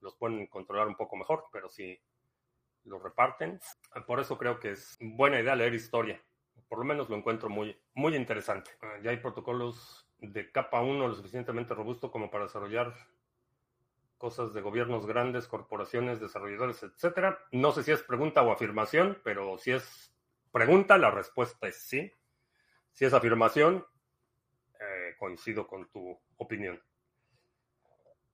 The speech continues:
El Salvador debería cobrarle a las empresas en Bitcoin. Puedes pagar en Bitcoin, pero, pues, no, no les voy a dar mi Bitcoin. <laughs> Les voy a dar mis dólares. <laughs> Eso sí, que se los queden, pero mi Bitcoin,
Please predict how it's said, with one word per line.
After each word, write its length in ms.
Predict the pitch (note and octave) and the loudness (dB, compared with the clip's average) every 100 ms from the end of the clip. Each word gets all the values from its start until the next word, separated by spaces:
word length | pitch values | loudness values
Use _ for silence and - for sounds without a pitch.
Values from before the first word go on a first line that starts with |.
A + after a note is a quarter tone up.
| _ _ _ _ _ _ _ _ _ _ _ _ - | _ _ _ _ _ _ _ _ _ _ _ _ -10
El 140 | A2 | -8
Salvador 420 | - G#2+ G#2+ B2 | 0 0 4 2
debería 300 | A#2+ A2 A#2 | 2 0 -2
cobrarle 480 | A#2+ A2 A2+ A#2 A#2+ | -2 -4 -2 -2 0
a 20 | |
las 160 | G#2+ - | -2 -6
empresas 280 | G2 B2 A#2+ | -4 -4 0
en 60 | |
Bitcoin. 260 | A2+ B2+ D#3+ | 0 4 8
Puedes 180 | F#3 F3 | 8 10
pagar 220 | D3+ E3+ | 10 10
en 100 | C#3+ | 6
Bitcoin, 380 | F3+ - C3 - | 2 4 4 4
pero, 220 | F#2+ F2 | -2 -4
pues, 200 | - - | -12 -18
no, 200 | F#2+ G2 | -10 -8
no 140 | F#2 G#2 | -6 -8
les 120 | F#2+ | -4
voy 100 | A2+ | 0
a 20 | |
dar 140 | G#2+ G2 | 0 0
mi 120 | G2 | 2
Bitcoin. 380 | C#3+ - A#2+ A#2 - _ | 2 4 2 2 -6 _
<laughs> 240 | F3 - A#2+ | 0 0 -8
Les 180 | F#2 | -10
voy 100 | F#2+ A#2 | -2 2
a 20 | |
dar 140 | C#3+ | 2
mis 200 | A2 F2 | 0 -2
dólares. 560 | G#2+ E3+ C#3+ G#2 - - | 2 6 6 2 -8 -14
<laughs> 600 | D#3 - _ - - - A#2 | -12 -12 _ -20 -20 -12 -6
Eso 220 | A2+ A2+ | -6 -2
sí, 120 | C3 | -4
que 80 | - | -2
se 120 | A2 | -4
los 180 | G2+ - | -4 4
queden, 340 | D3 D#3 B2 | 4 6 2
pero 200 | G2 F#2 | -4 -6
mi 100 | F2+ | -6
Bitcoin, 420 | F2+ C3+ - F3 | -6 -4 0 0